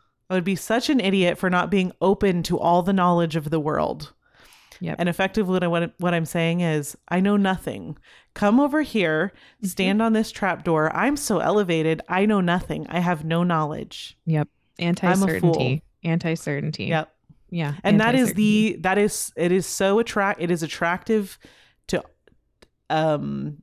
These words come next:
Speaker 1: you know, I love that we've done so much deprogramming here <laughs> and there's been so much sanctification, praise God.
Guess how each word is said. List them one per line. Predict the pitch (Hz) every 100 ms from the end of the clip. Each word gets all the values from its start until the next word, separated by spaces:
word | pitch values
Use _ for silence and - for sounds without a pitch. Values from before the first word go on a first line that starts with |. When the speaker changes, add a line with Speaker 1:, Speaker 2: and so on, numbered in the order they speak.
| -
Speaker 1:
you | 170
know, | 151 147 165
I | 165
love | 151 160 160 180
that | 165 156
we've | 165 156 - -
done | 170 170
so | - 170
much | 175 156
deprogramming | 143 170 - 160 156 170 175 190 196 208
here | 214 208 226 240 _
<laughs> | 196 - - _ - - _ _ _ _ _ _ - - 277
and | 185 196
there's | 185 175
been | 180
so | 185 214
much | 214 208 -
sanctification, | 208 214 - 208 214 208 - 214 220
praise | 196 180 185
God. | 180 170 190 202